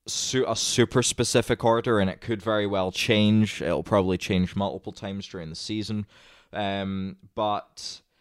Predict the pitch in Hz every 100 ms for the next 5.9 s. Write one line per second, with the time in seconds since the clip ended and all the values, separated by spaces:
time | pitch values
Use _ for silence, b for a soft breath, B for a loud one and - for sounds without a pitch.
0 | - 120 110 117 120 113 98 113 - 113
1 | 104 - - - _ - 113 - 123 107
2 | 95 98 92 - 101 - 131 113 101 -
3 | 98 95 78 - - b b b b b
4 | - 90 87 78 92 90 87 85 - -
5 | _ - 90 - - 87 82 80 -